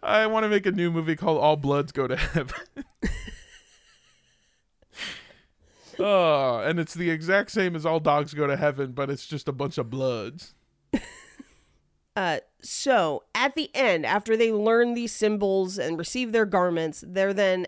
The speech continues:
Speaker 2: asked to make covenants to serve God and his, his prophet on earth. Now, again,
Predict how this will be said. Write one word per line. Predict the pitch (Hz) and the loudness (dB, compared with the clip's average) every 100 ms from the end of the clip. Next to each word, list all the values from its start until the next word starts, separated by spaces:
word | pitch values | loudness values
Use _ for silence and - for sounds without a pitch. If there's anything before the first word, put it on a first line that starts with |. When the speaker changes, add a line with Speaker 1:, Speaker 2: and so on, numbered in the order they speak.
| - | -6
Speaker 2:
asked | 185 190 - | -4 -4 -4
to | 208 | -4
make | 196 - | -4 -4
covenants | - 208 220 208 - | -4 -2 -2 -2 -6
to | 175 | -10
serve | - 165 160 | -6 -6 -4
God | 180 185 180 175 160 _ _ _ | 0 2 4 2 -2 _ _ _
and | 202 196 190 | -4 -2 0
his, | 180 165 - _ _ | -2 -6 -10 _ _
his | 185 165 | -8 -8
prophet | - 156 151 135 | -4 -4 -4 -8
on | - | -10
earth. | 90 - - _ - - _ _ | -12 -14 -18 _ -20 -20 _ _
Now, | 208 196 120 - _ _ _ _ _ _ _ _ - | -2 -2 -2 -10 _ _ _ _ _ _ _ _ -4
again, | 240 196 226 117 82 | -2 2 2 0 -6